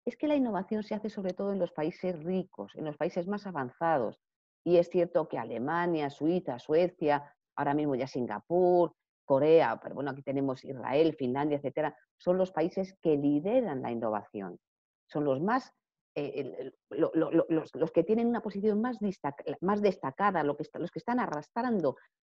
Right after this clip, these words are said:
otro co-, a otro conjunto de países detrás. ¿Vale? Pero si bien esto es cierto, todo esto es cierto, lo que también es cierto es que hay pequeñas empresas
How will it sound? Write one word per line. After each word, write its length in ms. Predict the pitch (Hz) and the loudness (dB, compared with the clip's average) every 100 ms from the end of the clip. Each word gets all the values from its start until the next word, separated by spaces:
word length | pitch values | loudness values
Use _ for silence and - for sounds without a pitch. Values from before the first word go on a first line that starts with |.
| _ | _
otro 280 | 190 196 196 | 0 2 0
co-, 140 | 190 190 | 0 2
a 80 | |
otro 220 | 180 190 185 | 2 2 -4
conjunto 380 | 185 196 180 | -2 -2 -2
de 120 | 170 170 | 0 0
países 580 | 175 175 175 196 175 _ _ _ | 0 -4 -2 -4 -4 _ _ _
detrás. 760 | 147 139 127 - 151 117 - _ _ _ _ _ | 4 4 4 0 4 4 0 _ _ _ _ _
¿Vale? 240 | 277 143 - _ _ _ - | 2 2 0 _ _ _ 2
Pero 240 | 170 156 | 2 2
si 200 | - 175 | -2 0
bien 200 | 165 175 | 4 4
esto 200 | 143 175 | 2 0
es 120 | 185 - | -2 2
cierto, 600 | 277 277 - 262 - _ _ | 2 2 -2 -2 -2 _ _
todo 160 | 127 | -6
esto 180 | 131 151 | -2 -2
es 120 | 135 | -2
cierto, 600 | - 285 285 - 240 294 _ _ _ _ | 0 2 2 -2 -6 -6 _ _ _ _
lo 140 | 156 | 0
que 100 | 147 | 0
también 360 | 151 147 226 269 | -2 0 0 0
es 120 | 269 | -2
cierto 400 | - 277 277 262 | -2 -2 -2 -4
es 120 | 233 - | -4 -6
que 140 | - | -4
hay 140 | 220 214 _ | -4 -4 _
pequeñas 500 | 180 - 294 311 285 | -8 -4 -2 -2 -4
empresas 720 | 196 190 269 269 - 202 214 | -6 -4 -4 -4 -6 -10 -10